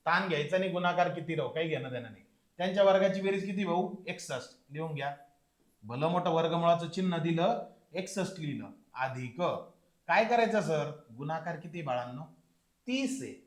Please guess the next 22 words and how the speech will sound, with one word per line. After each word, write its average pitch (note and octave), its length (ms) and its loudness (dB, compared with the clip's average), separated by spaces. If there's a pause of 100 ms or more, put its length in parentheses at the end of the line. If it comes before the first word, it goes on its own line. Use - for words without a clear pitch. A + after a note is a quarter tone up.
(600)
तिसाची A3 680 4
डबल G#3+ 500 8
करा, A2+ 280 -2
किती F#3 240 -2
झाले? F#3 400 2
साठ. G2+ 340 -4 (960)
मग C3+ 100 -8
मला D3 320 0
सांगा, B2+ 400 -4 (420)
एकसष्ट G3 460 -2
मध्ये C#3 340 -4
साठ F3 440 2
मिळवले, C3+ 420 -4
किती D3+ 240 -8
येतात? D#3 280 -2 (360)
एकशे D#3+ 640 -8 (380)
एकवीस. B2+ 680 -8 (320)
आणि F3 160 -2
वर्गमुळाचा G#3 600 6
नियम G#3+ 300 2
आहे, B2 360 -8 (260)
हा D#3+ 220 4